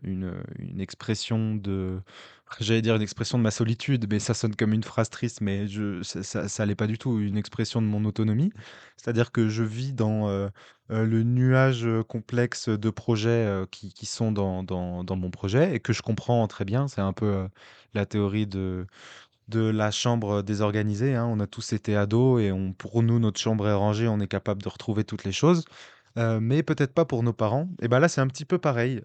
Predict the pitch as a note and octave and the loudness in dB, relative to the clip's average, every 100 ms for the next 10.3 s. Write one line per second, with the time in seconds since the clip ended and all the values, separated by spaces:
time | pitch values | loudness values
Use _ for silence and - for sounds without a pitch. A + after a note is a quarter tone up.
0 | - G#2 G2+ G2+ F#2+ - A2 B2 C3 B2+ | -4 -2 0 -2 -4 -4 -2 0 0 0
1 | B2 A#2+ C#3 C#3 C#3 C3+ C3+ A#2 A2 - | -2 0 2 2 2 2 2 0 -6 -2
2 | G#2+ G#2 G#2 - A#2 - A#2+ A#2+ A#2 A#2 | 0 0 -2 -2 -4 -4 -4 -2 0 2
3 | A#2+ A#2 A2 G#2 G2+ A2+ A#2 A#2 G#2+ G#2+ | 2 0 -2 -2 0 0 0 0 0 0
4 | G#2 G2+ G2+ D3 - - - _ A#2+ A2+ | 0 -2 -4 -6 -10 -20 -20 _ -2 -2
5 | - A2 A2 A2 A#2 G#2 G2+ G#2 G#2+ G2+ | -2 -2 -2 0 0 0 -4 -4 -2 -4
6 | F#2+ G#2 - A2 - G#2+ C#3 A2+ F#2+ G2+ | -6 -12 -14 -16 -8 -2 -2 -2 -4 -4
7 | G2 F#2+ G2 G2+ - - A2 G2+ G#2 - | -4 -4 -4 -6 -8 -8 -8 -8 -8 -4
8 | G2 F#2 F#2+ - G2+ G2 F2+ F2 - - | -4 -4 -8 -6 -4 -2 -4 -6 -12 -20
9 | - - G2+ G2 G2 - - F#2+ A#2 B2+ | -20 -8 -6 -4 -8 -10 -10 -4 0 0
10 | B2 G2 | 0 -2